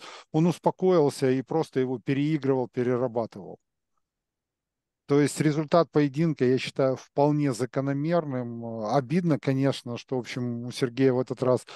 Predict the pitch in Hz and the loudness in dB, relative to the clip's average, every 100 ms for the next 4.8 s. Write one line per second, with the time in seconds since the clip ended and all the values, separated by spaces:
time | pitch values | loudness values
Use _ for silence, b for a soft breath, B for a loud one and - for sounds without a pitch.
0 | B B 139 135 147 143 131 120 131 135 | B B -2 0 0 0 0 -2 -4 -4
1 | - 175 147 - 120 135 - 139 170 175 | 4 6 6 2 -2 0 0 4 6 6
2 | 143 - 120 120 - 127 123 131 113 - | 4 0 -4 -4 -4 -4 -4 -2 -2 -4
3 | - 110 131 135 - 127 - 123 131 156 | -12 -8 -4 -4 -4 -4 -2 -2 -2 2
4 | 156 151 127 123 117 117 117 101 | 2 2 0 -4 -6 -4 -4 -4